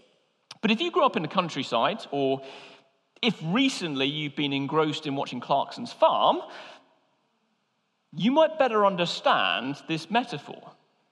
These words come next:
You see, what, what happens at harvest time? You, you watch Clark-, who's watched Clarkson's Farm? Give me a nod if you watch Clarkson's. Yes.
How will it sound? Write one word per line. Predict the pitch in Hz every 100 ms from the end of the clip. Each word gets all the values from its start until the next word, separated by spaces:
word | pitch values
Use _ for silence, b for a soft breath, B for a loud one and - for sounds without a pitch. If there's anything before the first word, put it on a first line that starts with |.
| _ _ _ _ -
You |
see, | 180 277
what, | 359 247
what | 330 254
happens | 269 247 196
at | 165
harvest | 196 190 131 -
time? | 107
You, | 127 214
you | 190 202
watch | 175
Clark-, | - 147 - - 214
who's | 320
watched | - -
Clarkson's | - 160 - 131
Farm? | 104
Give | 131
me | 175
a |
nod | 156 113
if | 110
you | 113
watch |
Clarkson's. | - 117 - -
Yes. | - 85 78 - -